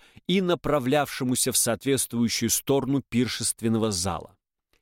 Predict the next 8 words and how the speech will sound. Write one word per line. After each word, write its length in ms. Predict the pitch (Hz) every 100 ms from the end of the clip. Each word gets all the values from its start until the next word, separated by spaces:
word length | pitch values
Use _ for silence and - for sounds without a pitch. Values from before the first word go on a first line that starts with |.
| _ _ _
Слепец 640 | - 131 165 - 214 - -
с 200 | 117 120
громким 880 | 151 180 220 165 - - 165 156 -
и 80 | 180
весьма 480 | 165 - 160 185 170
красноречивым 880 | 156 160 - 165 160 - 196 170 151
недовольством 720 | 139 143 208 - - 196 151
встретил 840 | - - 170 170 - - 117